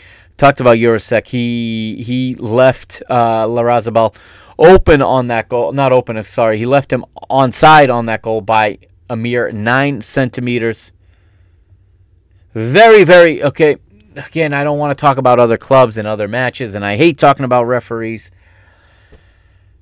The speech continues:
But it's, it's very amazing how that one i-, is precisely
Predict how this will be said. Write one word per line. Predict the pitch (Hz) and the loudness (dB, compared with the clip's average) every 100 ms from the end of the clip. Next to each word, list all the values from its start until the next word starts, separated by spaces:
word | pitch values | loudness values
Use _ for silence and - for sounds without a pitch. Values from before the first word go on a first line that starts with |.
| _ _ - | _ _ 0
But | 151 156 | 4 4
it's, | 147 175 | 2 0
it's | 156 135 | -4 -4
very | 127 170 202 202 190 180 | -2 2 6 6 4 2
amazing | 156 170 180 165 151 147 | 0 2 4 2 0 0
how | 151 147 | 2 2
that | 156 160 165 | 2 0 0
one | 165 160 | 0 0
i-, | |
is | 156 156 147 147 123 | -2 0 0 0 -2
precisely | - 151 143 - - 165 226 - 196 196 175 151 | -6 -4 -4 -4 -2 0 -2 -6 -6 -2 -2 -4